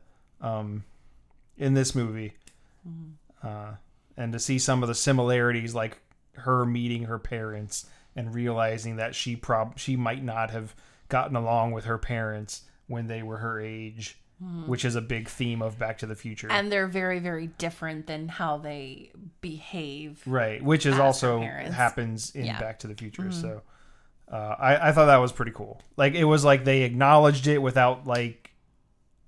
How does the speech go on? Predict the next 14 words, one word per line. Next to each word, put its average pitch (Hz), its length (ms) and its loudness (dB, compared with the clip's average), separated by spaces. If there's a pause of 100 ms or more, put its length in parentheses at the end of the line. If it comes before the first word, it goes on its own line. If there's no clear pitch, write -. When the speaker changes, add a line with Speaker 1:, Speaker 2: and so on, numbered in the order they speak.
(240)
Speaker 1:
completely 139 720 -4
ripping 123 340 0
it 113 100 -2
off, 107 380 -8
you 117 140 -10
know? 107 200 -8
Speaker 2:
Mm-hmm. 160 280 -12 (360)
Speaker 1:
So. 110 300 -14 (800)
Speaker 2:
And 240 120 0
I 247 100 -2
thought 247 140 0
it 226 120 -4
did 202 140 -6
that 175 200 0